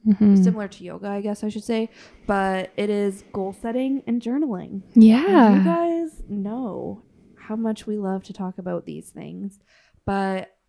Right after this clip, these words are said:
Speaker 2: again, I just wanted to talk about why we talk so much about goal setting and journaling.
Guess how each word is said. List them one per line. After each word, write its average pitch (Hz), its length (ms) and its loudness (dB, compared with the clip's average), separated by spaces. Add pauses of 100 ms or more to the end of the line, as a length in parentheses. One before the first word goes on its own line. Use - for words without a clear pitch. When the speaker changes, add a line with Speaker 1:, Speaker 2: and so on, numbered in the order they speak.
(140)
Speaker 2:
again, 190 520 -8
I 185 120 -8
just 190 200 -10
wanted 190 200 -8
to - 100 -20
talk 180 220 -14
about 185 340 -10
why 175 800 -6
we 196 260 -6
talk 175 540 -14
so - 320 -6
much 202 300 -6
about 180 300 -10
goal 175 180 -12
setting 180 480 -14
and 190 200 -10
journaling. 175 640 -12